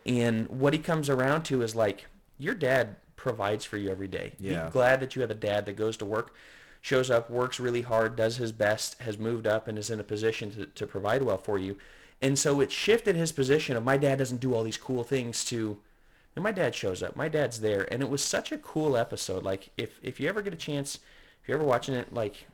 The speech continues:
Speaker 1: you'll have to comment on this video and see if, if
Speaker 2: <laughs>
Speaker 1: or if you know what I'm talking about. But to that point, like, don't ever look down on anybody for the job they have. "Oh, he's a, he's a janitor. Oh, wow, he, uh, you know, like, he's a trash man."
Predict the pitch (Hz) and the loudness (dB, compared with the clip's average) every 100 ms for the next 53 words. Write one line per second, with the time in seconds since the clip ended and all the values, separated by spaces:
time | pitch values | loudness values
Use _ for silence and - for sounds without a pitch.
0 | - 113 113 - 107 104 - - - - | -10 -6 -6 -4 -8 -8 -14 -20 -20 -12
1 | - 110 107 101 101 98 107 104 95 95 | -4 -4 -2 -4 -6 -4 -4 -2 -4 -6
2 | - 107 98 170 - 170 - 120 127 143 | -6 -4 -2 -2 0 -2 0 4 4 4
3 | 120 113 107 113 110 117 101 104 - 120 | 2 2 2 2 2 2 2 2 2 0
4 | - - - - - - - 156 175 208 | -2 -16 -14 -14 -14 -14 -4 2 6 6
5 | - - 185 175 - 123 120 - - _ | 4 0 0 0 2 2 2 -2 -20 _
6 | _ _ 131 175 214 220 220 160 131 127 | _ _ 2 6 6 6 4 2 2 2
7 | 117 113 131 139 135 131 123 117 113 110 | 2 0 0 2 2 2 -2 -2 2 2
8 | 113 104 98 110 - 123 95 - - - | 2 0 -4 -8 -8 -6 -8 -12 -20 -10
9 | 139 143 104 101 107 127 135 143 143 - | -6 -6 -6 -8 -4 -2 -2 -4 -8 -6
10 | 139 139 104 123 120 104 135 139 117 107 | 0 2 2 -2 -2 -2 0 2 2 4
11 | 107 98 120 110 110 - - 85 - 113 | 2 0 -2 -2 -4 -10 -16 -14 -2 -2
12 | 113 - - 165 104 - 123 135 - 156 | -2 -6 -2 0 0 2 2 2 0 0
13 | 160 | 0